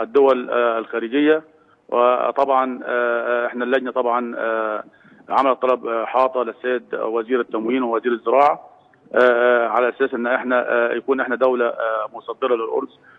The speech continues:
وإزاي إن احنا نستورد أرز. دي كارثة كبرى وطامة كبرى. فإن شاء الله احنا، آه، اللجنة إن شاء الله هت-، هتعد التقارير وهتعد كل ما، آه،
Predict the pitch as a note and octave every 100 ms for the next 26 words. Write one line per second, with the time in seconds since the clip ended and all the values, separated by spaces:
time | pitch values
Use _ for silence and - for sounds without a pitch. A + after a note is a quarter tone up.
0 | _ A2+ B2+ B2+ B2 A2+ B2+ A#2+ A2 C#3+
1 | C#3 - _ _ _ B2+ C3 B2+ B2+ B2+
2 | A2 - B2+ B2 A#2 C3+ B2+ A2+ C3 B2
3 | C3 - _ _ _ A#2+ A#2+ A#2 A#2+ A#2
4 | A2+ A2+ A2+ - C3 B2 B2+ C3+ - A2
5 | A#2 A#2 - A#2 A2+ A2 G#2+ A2 _ _
6 | - A2+ B2+ B2+ C3 A#2 G#2 B2+ A#2+ B2
7 | B2 - G#2+ - A#2 G#2+ A#2+ B2+ A2+ A#2
8 | A2+ B2+ C#3+ D3 - _ _ _ - C3
9 | C3 B2+ A#2+ A#2+ A2+ A2+ A2+ - A#2 A#2
10 | C3+ C#3 - - - D#3 D3 C3 C3+ C3+
11 | B2 - A#2+ A#2 A2+